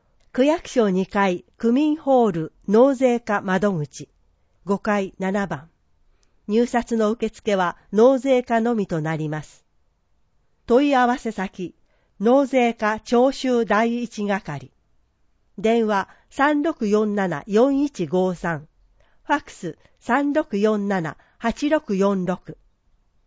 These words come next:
十、介護予防リーダー養成講座。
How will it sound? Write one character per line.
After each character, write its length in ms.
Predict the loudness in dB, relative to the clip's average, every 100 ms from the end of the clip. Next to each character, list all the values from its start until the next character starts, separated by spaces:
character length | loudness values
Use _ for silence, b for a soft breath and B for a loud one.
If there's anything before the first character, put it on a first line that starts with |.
| _ _ -20 _ _ _ _ _ _ _ _ _ _ _ -20 _ _ _ _ _ _ _
十、 400 | -8 -2 -2 -4 _ _ _ _ _ -2
介 240 | 2 2
護 180 | 4 2
予 160 | 2 2
防 280 | 2 2
リ 240 | 2 0 0
ー 20 |
ダ 340 | -2 -4 -6 -4
ー 40 |
養 200 | 0 0
成 280 | 0 0 -2
講 300 | -2 -2 -2
座。 200 | -6 -14